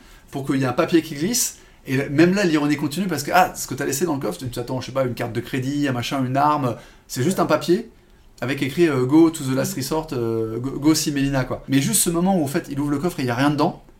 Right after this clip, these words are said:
je trouve, est assez caractéristique de tout le film, quoi, de ce jeu permanent sur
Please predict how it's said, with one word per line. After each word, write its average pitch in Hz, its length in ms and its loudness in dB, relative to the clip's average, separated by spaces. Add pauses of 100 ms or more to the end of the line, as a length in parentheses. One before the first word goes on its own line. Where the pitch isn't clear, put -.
(140)
je 120 120 -12
trouve, 175 320 -4 (460)
est 117 100 -2
assez 170 420 2
caractéristique 151 600 0
de 135 80 -6
tout 143 160 -6
le 135 40 -8
film, 156 200 -6
quoi, 135 200 -6
de 117 140 -6
ce 135 220 -4
jeu 156 120 2
permanent 151 440 0
sur - 260 -6